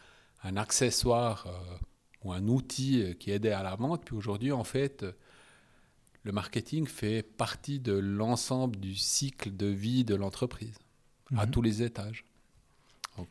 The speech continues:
Speaker 1: ça, c'est la grande différence. Donc le digital est partout, à mon avis, et le digital ne se résume pas,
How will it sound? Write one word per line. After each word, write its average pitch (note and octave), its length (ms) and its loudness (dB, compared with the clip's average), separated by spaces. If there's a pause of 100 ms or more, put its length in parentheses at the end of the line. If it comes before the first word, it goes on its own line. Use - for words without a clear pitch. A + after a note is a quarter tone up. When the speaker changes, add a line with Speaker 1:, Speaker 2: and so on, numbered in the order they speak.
Speaker 1:
ça, C3+ 220 2
c'est B2+ 160 2
la G#2 140 2
grande A2+ 280 6
différence. G#2+ 560 -2
Donc G2 180 -10
le G#2+ 80 0
digital B2 640 2 (260)
est A#2 140 2
partout, - 760 0
à G#2+ 80 -2
mon G#2 160 0
avis, G#2+ 400 0 (520)
et - 40 -4
le G2+ 120 2
digital A2 480 0
ne G#2+ 100 2
se - 100 -2
résume G2+ 320 0
pas, B2+ 480 4